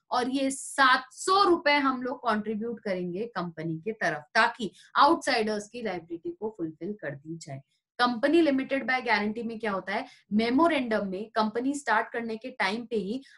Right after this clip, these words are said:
आप एक amount undertake करते हो कि मैं इतना ही amount contribute करूंगा जब भी company वाइंड अप होगी,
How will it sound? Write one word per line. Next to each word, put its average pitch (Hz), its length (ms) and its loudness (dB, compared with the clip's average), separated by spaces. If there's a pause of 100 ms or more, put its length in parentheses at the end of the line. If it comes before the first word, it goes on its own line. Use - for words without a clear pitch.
आप 240 200 2
एक 311 200 0
amount 269 380 4
undertake 214 500 -2
करते 165 240 -8
हो - 80 -8
कि - 160 -14
मैं 240 160 -10 (120)
इतना 277 440 4
ही 320 180 6 (100)
amount 254 300 0
contribute 220 560 -2
करूंगा 202 380 -8
जब 208 260 -4
भी 254 100 -10
company 185 420 -10
वाइंड 156 280 -10
अप 170 80 -18 (140)
होगी, 147 240 -18